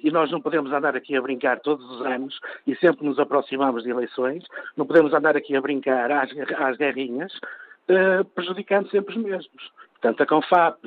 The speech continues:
dentro de um espírito de, de cooperação, vai tentar, eh, unir todas as partes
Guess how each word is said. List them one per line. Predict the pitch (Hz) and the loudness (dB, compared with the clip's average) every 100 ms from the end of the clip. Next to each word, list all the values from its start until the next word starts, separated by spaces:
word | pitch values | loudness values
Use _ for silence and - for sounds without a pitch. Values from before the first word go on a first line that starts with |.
| 113 | -6
dentro | 139 160 - | -2 -2 -2
de | 143 | -2
um | |
espírito | 147 - 185 165 135 - 113 | -2 -2 0 0 -2 -6 -2
de, | 131 123 120 - - - _ 113 | 2 2 0 -6 -18 -20 _ 2
de | 131 123 | 4 4
cooperação, | 156 151 147 - 156 170 226 208 - - _ | 2 4 2 4 2 2 0 -6 -20 -20 _
vai | 127 175 185 | 0 2 4
tentar, | 196 160 160 175 151 127 | 2 2 4 4 4 2
eh, | 120 135 156 151 143 143 139 131 120 - - - | -4 -4 2 4 4 0 -2 -6 -10 -14 -16 -10
unir | 147 165 165 127 | -4 0 0 0
todas | 156 131 123 | -4 -2 -6
as | 127 | -6
partes | - 160 220 247 | -2 -2 -2 -6